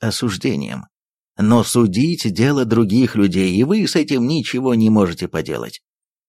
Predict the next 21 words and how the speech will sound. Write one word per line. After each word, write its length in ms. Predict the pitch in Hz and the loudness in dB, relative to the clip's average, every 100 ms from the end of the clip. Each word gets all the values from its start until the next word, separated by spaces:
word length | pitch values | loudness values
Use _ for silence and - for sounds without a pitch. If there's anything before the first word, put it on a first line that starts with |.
| _ _ _ _ _ _ _ | _ _ _ _ _ _ _
Есть 320 | 87 104 156 160 | -2 0 2 2
вещи, 320 | 139 165 165 | 2 2 -2
которые 400 | 156 127 131 143 | -4 -2 0 0
мы 120 | 135 | 2
можем 320 | 110 98 120 | 2 2 0
контролировать, 760 | 113 101 98 76 73 58 60 - | 0 -2 -2 -4 -6 -8 -10 -6
и 80 | 95 | -4
есть 460 | 95 185 208 - | -2 -2 -2 -4
и 100 | 85 | -8
те, 240 | - 82 - | -4 -4 -4
что 320 | - - 69 | -8 -8 -8
вне 300 | 67 69 107 | -6 -4 -4
нашего 380 | 143 135 127 123 | -2 -4 -6 -4
контроля. 580 | 123 120 123 110 92 - _ _ _ _ _ - | -2 0 0 0 -2 -10 _ _ _ _ _ -2
Есть 320 | 98 90 85 | 0 0 -2
вещи, 380 | 98 117 - 92 | 2 2 2 -4
за 140 | 87 | -6
которые 440 | 85 92 95 87 | -6 -4 -2 0
мы 140 | 87 92 | 0 -2
несем 340 | 87 - 85 | -2 -4 -6
ответственность, 800 | 71 85 90 76 - 53 - - | -6 -4 -4 -6 -12 -14 -16 -20